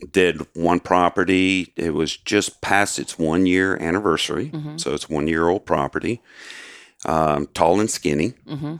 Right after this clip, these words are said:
Speaker 1: three levels. You know, now a lot of times they put in a passive radon vent system.
Speaker 2: Mm-hmm.
Speaker 1: And the plumbing that they use for that looks like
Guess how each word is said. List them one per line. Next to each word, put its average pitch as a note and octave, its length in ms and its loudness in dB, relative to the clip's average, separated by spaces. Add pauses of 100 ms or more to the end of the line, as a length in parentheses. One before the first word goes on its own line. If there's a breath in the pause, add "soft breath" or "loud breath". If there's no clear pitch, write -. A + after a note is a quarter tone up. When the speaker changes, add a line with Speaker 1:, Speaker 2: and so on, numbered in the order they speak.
(420)
Speaker 1:
three E2+ 200 2
levels. D#2+ 540 0 (460)
You D#2+ 80 -2
know, C#2 120 -4
now D#2 320 2
a - 20 -4
lot D#2 340 2
of E2 80 0
times D#2 360 0
they D2+ 100 0
put D#2 220 -2
in D2+ 120 0
a D#2 40 -4
passive D2 400 -4
radon C#2+ 500 0
vent D#2+ 220 -2
system. D2+ 520 -4
Speaker 2:
Mm-hmm. D#3 280 -8 (640 loud breath)
Speaker 1:
And D2+ 460 -2 (120)
the F2 100 0
plumbing F2+ 440 2
that F2 160 0
they F2 80 0
use F2 320 0
for - 140 0
that F2 300 0
looks E2+ 240 -4
like D#2 220 0